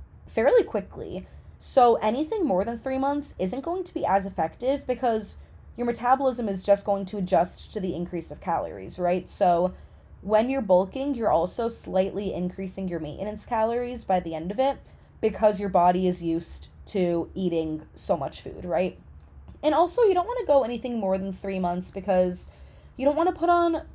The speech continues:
too, too much weight at once. It's not healthy to pack on a shit ton of pounds, lose it all back and forth like that. Also, you don't wanna get sick of food, right? <laughs> Like,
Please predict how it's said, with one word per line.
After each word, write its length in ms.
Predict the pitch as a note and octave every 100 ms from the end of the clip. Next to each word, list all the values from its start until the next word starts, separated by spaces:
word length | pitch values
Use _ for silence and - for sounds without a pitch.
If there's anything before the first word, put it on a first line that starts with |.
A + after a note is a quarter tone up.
| -
too, 500 | - - A3+ A#3 A3+
too 180 | B3
much 220 | A3+ G#3 F#3+
weight 180 | F#3+
at 120 | F#3+ -
once. 360 | F3 E3+ F3+
It's 140 | F#3+ A#3
not 160 | A3
healthy 280 | A3+ G#3+ G#3+
to 60 | F#3
pack 380 | - F#3 F#3+
on 140 | F#3 F#3
a 40 |
shit 220 | F3+ F3+
ton 140 | - F#3
of 100 | F3
pounds, 480 | F3+ E3+ E3 E3 - - -
lose 240 | F#3 F#3+ F#3
it 80 |
all 140 | F3 E3
back 260 | E3 E3
and 120 | F3+ F3
forth 260 | D#3+ D#3+
like 160 | D3+ -
that. 320 | E3 E3+ - - - - - -
Also, 420 | - A3+ A#3 G4 G#4
you 160 | A3+
don't 100 | C4
wanna 160 | F4+ B4
get 180 | F#4+ -
sick 260 | - C4
of 100 | F#3+
food, 400 | - F#3+ C#3 A2+
right? 340 | F3+ F#3 G3+ -
<laughs> 20 |
Like, 400 | C#4+ D4 D#4+ E4